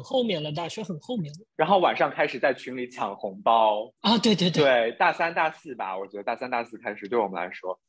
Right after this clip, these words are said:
Speaker 2: 那晚上就聊天嘛，一边看电视一边聊天，然后其实过年的事情还是，还是那些事儿，但是你就没有办法全情地投入在你周围的这些人的，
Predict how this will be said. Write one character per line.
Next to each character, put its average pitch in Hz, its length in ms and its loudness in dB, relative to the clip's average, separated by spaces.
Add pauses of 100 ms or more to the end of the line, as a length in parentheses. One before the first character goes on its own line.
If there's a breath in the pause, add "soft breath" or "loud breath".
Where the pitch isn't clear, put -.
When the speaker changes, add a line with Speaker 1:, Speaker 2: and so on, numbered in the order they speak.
(140)
Speaker 2:
那 180 80 4
晚 156 180 4
上 165 120 -4
就 175 120 2
聊 120 220 4
天 160 240 -2
嘛， 135 100 -4
一 120 80 -6
边 143 160 -8
看 151 140 -8
电 139 200 0
视 135 280 -4
一 117 80 -6
边 120 320 0
聊 104 180 4
天， 110 360 -4
然 110 100 -4
后 117 360 0 (340)
其 156 120 -6
实 175 240 2
过 175 160 4
年 117 140 0
的 135 80 -2
事 165 180 -6
情 117 160 -6
还 110 160 -2
是， 113 300 -8
还 117 100 2
是 147 140 -6
那 123 100 -2
些 117 140 2
事 - 160 0
儿， 87 180 0 (320 soft breath)
但 170 140 4
是 165 100 -2
你 110 220 -6
就 147 140 2
没 131 80 0
有 135 100 4
办 139 100 2
法 110 120 2
全 123 280 -4
情 123 160 -10
地 120 120 -2
投 104 280 -2
入 139 160 2
在 127 240 4
你 101 140 -6
周 165 200 2
围 147 180 4
的 110 100 -4
这 113 100 -8
些 147 120 -4
人 101 260 -4
的， 101 300 -2